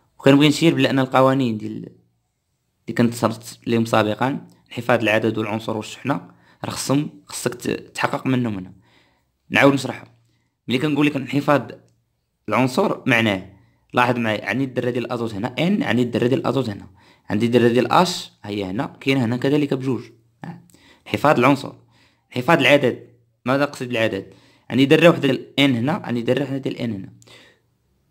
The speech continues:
عندي هنا ربعة، نسى الشحنه دابا، الشحنه هي نساوها،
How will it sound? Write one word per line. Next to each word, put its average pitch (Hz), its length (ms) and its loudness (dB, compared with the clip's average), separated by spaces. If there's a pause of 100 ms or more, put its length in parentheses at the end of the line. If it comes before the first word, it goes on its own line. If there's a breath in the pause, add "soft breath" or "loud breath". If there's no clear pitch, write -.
(460)
عندي 143 280 6
هنا 151 320 2
ربعة، 127 640 2 (160)
نسى 135 120 -2
الشحنه 160 340 -2
دابا، 113 180 -2
الشحنه 123 300 -4
هي 170 100 4
نساوها، 120 400 2